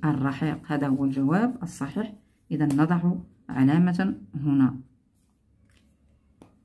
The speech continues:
أكون من المقاطع التالية أربع كلمات، ثم أكتب كل كلمة بجانب الصورة المناسبة لها.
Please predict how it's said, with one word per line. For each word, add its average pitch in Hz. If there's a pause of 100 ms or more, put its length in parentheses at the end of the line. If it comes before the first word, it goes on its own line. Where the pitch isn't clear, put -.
(2750)
أكون 233
من 180
المقاطع 165
التالية 175 (360)
أربع 202
كلمات، 175 (580)
ثم 196
أكتب 170
كل 170
كلمة 175
بجانب 165
الصورة 175
المناسبة 185
لها. 147